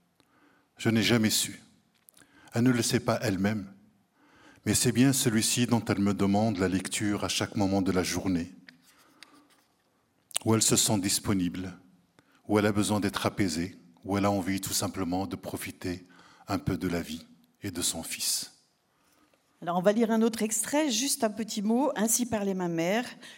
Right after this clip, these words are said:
Speaker 2: Qu'en peu de mots, ces choses-là sont dites. Quatre-vingt-seize pages bouleversantes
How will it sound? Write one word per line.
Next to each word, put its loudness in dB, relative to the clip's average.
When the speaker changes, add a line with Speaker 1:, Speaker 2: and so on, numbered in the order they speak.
Speaker 2:
Qu'en 0
peu 0
de 2
mots, 4
ces -4
choses-là 0
sont -2
dites. -6
Quatre-vingt-seize -2
pages -2
bouleversantes -2